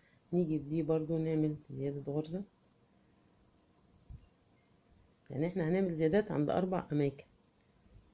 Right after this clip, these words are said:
زي ما بنعمل عند أربع حردات. وا-، واحد، وبعدها بقى نعمل عشرة، اتنين، تلاتة.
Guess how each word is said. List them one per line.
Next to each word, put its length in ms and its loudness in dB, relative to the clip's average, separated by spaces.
زي 100 4
ما 100 4
بنعمل 300 2
عند 200 -2
أربع 220 -2
حردات. 400 -8
وا-، 220 -6
واحد، 360 -6
وبعدها 380 0
بقى 180 0
نعمل 260 0
عشرة، 380 -10
اتنين، 340 -4
تلاتة. 480 -4